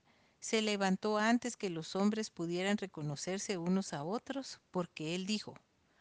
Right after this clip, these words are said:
"No se sepa que vino mujer a la era".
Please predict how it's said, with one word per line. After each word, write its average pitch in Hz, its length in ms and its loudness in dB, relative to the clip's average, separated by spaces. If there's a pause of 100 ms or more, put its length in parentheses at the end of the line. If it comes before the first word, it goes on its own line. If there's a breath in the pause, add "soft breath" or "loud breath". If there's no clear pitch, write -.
(440 soft breath)
"No 214 360 8
se 220 180 -2
sepa 214 440 -2
que 165 200 -6
vino 190 260 2
mujer 170 440 0
a 175 100 0
la 156 180 -4
era". 139 280 -8